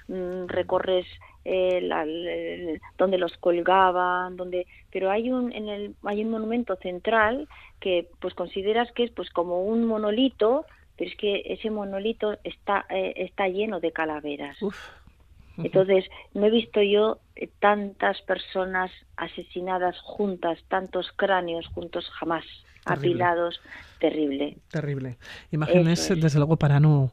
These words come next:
Speaker 2: para no olvidar. Y hablando de esas
Speaker 1: Mm,
Speaker 2: imágenes,
Speaker 1: jamás.
Speaker 2: em, yo me encuentro buscando, ¿eh? Eh, me encuentro imágenes tuyas, eh, de Capadocia, del cielo de los mil y un globos,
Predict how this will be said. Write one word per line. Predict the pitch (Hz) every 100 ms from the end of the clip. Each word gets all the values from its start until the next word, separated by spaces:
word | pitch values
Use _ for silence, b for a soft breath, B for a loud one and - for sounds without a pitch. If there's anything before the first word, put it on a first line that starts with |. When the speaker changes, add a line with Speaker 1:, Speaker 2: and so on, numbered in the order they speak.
| - -
Speaker 2:
para | 143
no | 147
olvidar. | 151 135 143
Y | 139
hablando | 151 196 247
de |
esas | 226 196 190
Speaker 1:
Mm, |
Speaker 2:
imágenes, | 190 - 175 190 180
Speaker 1:
jamás. | 170 170 156 - -
Speaker 2:
em, | 175 - -
yo | 208
me | 247
encuentro | 226 214 214
buscando, | 170 - 269 175 135
¿eh? | 185 - B B -
Eh, | - 151
me |
encuentro | 156 208
imágenes | 220 208 -
tuyas, | 196 196 190 - -
eh, | 151
de | 143
Capadocia, | 139 139 127 160 - 143 135 160 165
del | 139 135 131
cielo | 156 139
de | 131
los | 117
mil | 143 143
y | 135
un | 127 120 120 120 127 120
globos, | 135 147 135 135